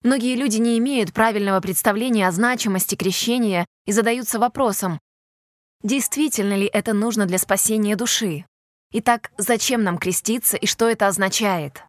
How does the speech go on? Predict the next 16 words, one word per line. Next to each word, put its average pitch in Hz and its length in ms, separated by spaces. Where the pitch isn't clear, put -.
Обратимся 233 500
к - 60
некоторым 214 420
важным 220 340
стихам 202 400
из 180 120
Библии, 185 360
подчеркивающим 180 920
необходимость 180 680
крещения 180 680
и 269 100
тех 262 180
приготовлений, 202 680
что 202 160
предшествуют 180 680
ему. 185 420